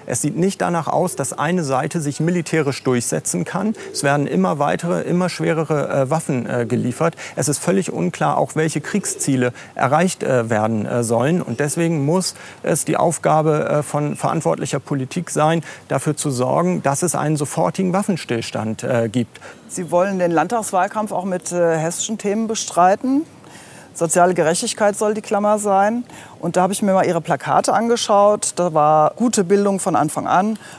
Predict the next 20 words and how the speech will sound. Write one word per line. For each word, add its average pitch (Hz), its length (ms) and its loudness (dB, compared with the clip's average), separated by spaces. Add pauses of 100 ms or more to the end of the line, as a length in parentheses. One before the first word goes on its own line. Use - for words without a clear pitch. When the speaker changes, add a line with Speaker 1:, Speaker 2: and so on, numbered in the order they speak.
Speaker 2:
gute 190 260 0
Gesundheit 208 680 4
bis 180 160 -2
ins 165 200 0
Dorf, 185 520 4 (100)
Energie 185 460 2
darf 180 260 2
nicht 185 220 -6
die 147 100 -4
Welt 165 240 0
kosten. 196 560 -2 (460)
Das - 100 -14
könnte 165 240 0
alles 165 160 0
auch 160 120 -4
die 180 140 -6
C 180 140 -4
D 170 60 -2
U 160 80 -6
plakatieren. 131 680 -6